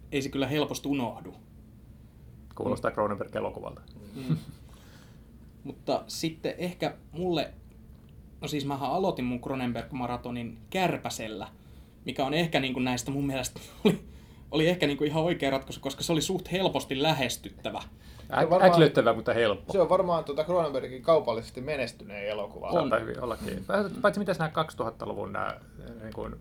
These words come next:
Speaker 3: Niin kuin ei siellä kauheasti mitään hittejä ole,
Speaker 2: Niin,
Speaker 3: niin,
Speaker 2: niin, että
Speaker 3: että
Speaker 2: ne on ollut siellä arvostettuja, mutta
Speaker 3: Niin.
Speaker 2: joo.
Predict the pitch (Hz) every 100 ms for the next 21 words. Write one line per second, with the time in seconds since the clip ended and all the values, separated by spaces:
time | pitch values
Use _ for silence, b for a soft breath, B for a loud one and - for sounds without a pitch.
0 | - 156 156 151 143 139 143 - 147 139
1 | - 139 143 143 165 - 131 120 - 131
2 | 143 123 107 110 110 107 113 117 107 113
3 | 104 104 101 123 113 120 110 - - -
4 | 104 104 107 B B - 123 120